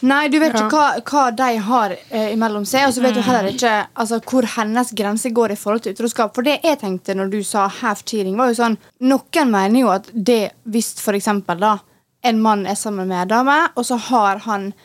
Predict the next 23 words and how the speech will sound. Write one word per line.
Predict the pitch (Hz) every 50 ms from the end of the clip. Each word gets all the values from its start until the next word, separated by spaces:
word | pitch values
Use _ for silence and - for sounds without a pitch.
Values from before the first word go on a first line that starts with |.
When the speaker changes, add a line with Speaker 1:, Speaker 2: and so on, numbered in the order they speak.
| _ _ - _ _ -
Speaker 1:
en | 233 233 226
jente | 214 208 208 208 208 - 240
eller | 214 196 196 190
dame | 196 190 190 208 214
han | 214 208 196 190
snakker | - - 208 185 - - 226 208
med | 185 185
på | - 202
si | - - 214 196 185 -
uten | 214 196 - - 220
å | 196
fortelle | 214 202 214 185 170
det | 170 -
til | 185
partneren | - 202 196 196 - - - 190
sin. | - - - 196 - _ _ _ -
Noen | 269 269 233 - 294 254
tenker | - 214 185 185 262
jo | 269
på | 226 220
det | 208 202 202
som | - -
utroskap. | - - - 185 - - 170 170 185